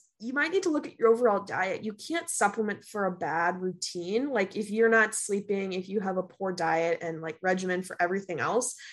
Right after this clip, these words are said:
pre-workout's not gonna change that. Sorry. Like,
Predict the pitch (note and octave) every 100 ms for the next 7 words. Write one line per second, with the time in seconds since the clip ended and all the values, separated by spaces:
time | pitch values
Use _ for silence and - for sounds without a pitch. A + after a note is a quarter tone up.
0 | - - - F4 G4+ G4+ A4+ A4 F4 F4
1 | F#4 G4 F4 A3+ C4 F4 - - - -
2 | - - - - C#4 C4+ - - - A#3
3 | A3